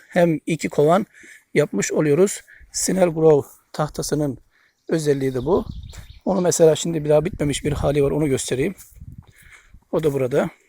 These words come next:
Şu görmüş olduğunuz ortası açık.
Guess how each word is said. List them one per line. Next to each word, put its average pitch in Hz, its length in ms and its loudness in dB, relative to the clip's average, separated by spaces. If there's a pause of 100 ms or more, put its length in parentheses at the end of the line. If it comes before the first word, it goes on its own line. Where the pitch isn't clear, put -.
(2750)
Şu - 80 -16
görmüş 175 340 0
olduğunuz 147 380 0
ortası - 400 0
açık. - 400 -4